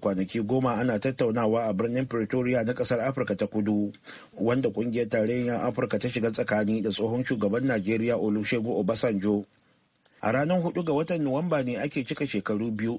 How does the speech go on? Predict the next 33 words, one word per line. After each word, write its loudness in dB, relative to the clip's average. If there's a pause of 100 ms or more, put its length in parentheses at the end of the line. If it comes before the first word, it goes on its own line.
da 2
yaƙi 0
a 0
yankin -2
Tigiri 0
na 0
kasar -2
Habasha -2 (320)
tsakanin 0
sojojin 0
Tigiri 0 (180)
da 2
na 0
gwamnatin 0
tarayya 2
da 0
kuma -2
ƙawayenta 0
na 2
yankin, 0
ciki -2
har 0
da 0
makwabciya 0
Eritrea. 0 (1000)
Binciken -2
ƙasa 0
da 0
ƙasa 0
zai 0
zama 2
mai 2
muhimmanci -2